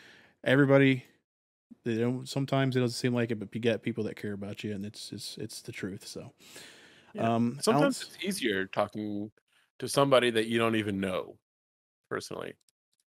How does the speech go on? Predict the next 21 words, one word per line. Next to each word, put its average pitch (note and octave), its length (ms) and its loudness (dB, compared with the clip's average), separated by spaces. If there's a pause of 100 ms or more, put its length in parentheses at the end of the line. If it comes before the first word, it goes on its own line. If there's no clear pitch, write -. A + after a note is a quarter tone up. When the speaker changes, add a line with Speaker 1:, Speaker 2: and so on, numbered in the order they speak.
(460)
Speaker 1:
Right, B2+ 380 6
yeah, B2 160 4
sometimes F#3+ 340 2
it F#3 60 4
can E3+ 100 2
be D3+ 100 4
easier. D3 260 6
Sometimes C#3 400 0
people B2+ 180 0
can A#2 140 -2
see B2 220 2
it A#2 80 6
as, A2+ 180 2
"Well, A#2 140 0
they're A2 140 0
probably A2+ 380 0
gonna G#2+ 220 -4
judge," A#2 500 0
but, - 200 -4
you A#2+ 80 -2
know, G#2+ 220 -4